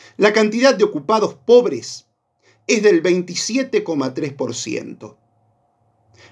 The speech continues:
Hay un pico de ocupados con ingresos que son pobres y cada vez más hogares que, pese a tener miembros con trabajo, requieren del Estado. Los sueldos son muy bajos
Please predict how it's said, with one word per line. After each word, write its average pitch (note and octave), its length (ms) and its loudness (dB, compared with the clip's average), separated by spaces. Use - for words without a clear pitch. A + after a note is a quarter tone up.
Hay D#3+ 180 4
un D3+ 180 0
pico G#3 300 -2
de D3 80 2
ocupados A3 640 2
con C#3 200 -2
ingresos G#3 600 -2
que - 180 -14
son G3 380 -6
pobres B2+ 640 -2
y C3+ 100 -10
cada F#3 240 4
vez G3 220 -2
más B3+ 300 0
hogares F3 640 0
que, E3+ 320 -2
pese A3+ 260 0
a C#3+ 60 -2
tener D#3+ 320 -2
miembros B2+ 540 0
con A#2 260 -10
trabajo, G#3 640 -2
requieren D3 640 -2
del A2+ 120 -8
Estado. G#2 560 -18
Los C3 160 -2
sueldos G3 640 0
son A#3+ 320 0
muy C4 180 2
bajos - 560 -6